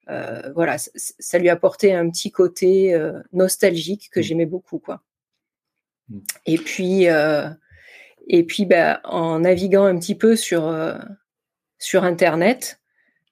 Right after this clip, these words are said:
Speaker 1: euh, ben, un jour, je suis tombée sur, euh, sur un photographe qui base,
Speaker 2: Mm.
Speaker 1: lui, euh, tout son travail sur la photo floue.
Speaker 2: Ouais.
Speaker 1: Euh, voilà, j'ai trouvé ça un peu, euh, un peu étonnant.
Speaker 2: Ouais.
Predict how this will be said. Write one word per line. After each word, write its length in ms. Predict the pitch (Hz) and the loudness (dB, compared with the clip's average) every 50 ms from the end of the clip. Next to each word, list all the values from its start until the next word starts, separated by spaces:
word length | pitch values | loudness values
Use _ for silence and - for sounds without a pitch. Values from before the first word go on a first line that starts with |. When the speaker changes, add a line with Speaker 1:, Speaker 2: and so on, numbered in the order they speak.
| _ - | _ -4
Speaker 1:
euh, 560 | 170 151 147 147 147 160 160 151 151 - 156 | -4 -2 -2 -2 -4 -4 -6 -6 -6 -4 -2
ben, 180 | 156 170 170 170 | 0 2 2 2
un 60 | 170 | 2
jour, 160 | 170 202 233 | 2 2 2
je 60 | 226 | 2
suis 120 | - 220 202 | 0 -2 0
tombée 300 | - 185 185 190 220 233 | 0 2 4 4 4 2
sur, 340 | 226 - - 190 175 156 160 | 2 -2 -2 -2 -2 0 0
euh, 500 | 170 165 165 156 156 156 156 156 - - - - - - - - - | 0 0 0 -2 -2 -4 -4 -6 -8 -10 -12 -14 -16 -18 -20 -18 -14
sur 340 | - - - - - 175 165 | -12 -10 -8 -6 -4 -2 -2
un 80 | 175 | -2
photographe 680 | 170 - 226 - 226 175 165 170 214 - - - - _ _ _ _ _ _ | 0 0 2 2 2 2 2 0 -2 -2 -4 -12 -18 _ _ _ _ _ _
qui 160 | - - 196 165 | -12 -10 -6 0
base, 360 | 156 190 190 208 202 190 170 | 2 4 4 4 4 2 -2
Speaker 2:
Mm. 40 | 185 | -2
Speaker 1:
lui, 320 | 202 220 220 226 226 202 | 0 2 2 4 4 4
euh, 200 | 170 160 160 156 160 - - | 2 2 0 -2 -4 -8 -12
tout 120 | - - 302 | -12 -8 -4
son 160 | - 277 240 | 0 0 0
travail 460 | 233 - 208 180 175 190 226 294 - _ _ _ _ - | 0 2 2 2 4 4 2 0 -4 _ _ _ _ -16
sur 300 | - - - 214 208 214 | -12 -6 -2 0 0 2
la 120 | 185 175 | 2 0
photo 320 | 170 - - 208 208 202 185 | 0 0 0 0 2 2 -2
floue. 460 | - - - - - 208 262 - - _ _ _ _ _ _ _ _ - - | -2 -2 -6 0 2 2 2 2 -2 _ _ _ _ _ _ _ _ -12 -6
Speaker 2:
Ouais. 120 | 113 101 95 - - - | -6 -4 -4 -6 -8 -10
Speaker 1:
Euh, 300 | - - - - - - - - - - | -8 -8 -8 -8 -10 -12 -14 -14 -10 -4
voilà, 300 | 180 170 151 151 - - | -2 -2 -2 -2 -4 -8
j'ai 180 | - 160 156 165 | -10 -6 -6 -6
trouvé 260 | - - 185 170 165 | -4 -2 0 0 0
ça 160 | - - 208 | 2 2 0
un 100 | 208 185 | 0 0
peu, 320 | 175 - 208 208 214 202 175 | 0 0 2 2 2 2 0
euh, 180 | 170 156 160 - | -2 -4 -6 -6
un 120 | - 175 175 | -6 -6 -2
peu 120 | 175 214 220 | 0 0 0
étonnant. 380 | 208 - 190 170 165 165 170 185 185 - _ _ _ _ _ _ _ | 2 2 0 0 0 -2 -6 -10 -12 -18 _ _ _ _ _ _ _
Speaker 2:
Ouais. 80 | 160 | -20